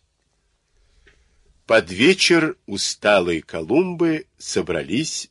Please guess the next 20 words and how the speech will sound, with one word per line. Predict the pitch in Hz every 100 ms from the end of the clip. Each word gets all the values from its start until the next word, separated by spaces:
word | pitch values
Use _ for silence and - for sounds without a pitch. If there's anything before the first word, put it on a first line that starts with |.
| -
на | 92 95
земляничной | 92 82 76 67 113 - 110 87
горке. | 85 78 - - - _ _ _ _ _ _ _
Так | - 143 - _
назвали | 107 120 98 113 123
они | 110 104 107 98 -
лесистый | 98 98 - 120 113 - 110
холм, | - 165 160 98 _ _ _ _ -
весь | 87 120 107 -
усыпанный | - 104 - 120 104 101 95 87 _
белым | 92 80 120 110 101 90 _
цветом | - - 95 113 - 107 -
земляники. | 101 101 95 80 65 - - _ _ _ _ _ _ _ _ _ _ _ _ _ _ _ _ -
Прилетела | 139 160 165 254 240
кукушка | - 135 107 104 - 104 104 - _ _ _ _
и | -
села | 123 226 233 175
где-то | 113 180 - 165 - -
в |
ветвях | 80 80 110 - 87 160 185 -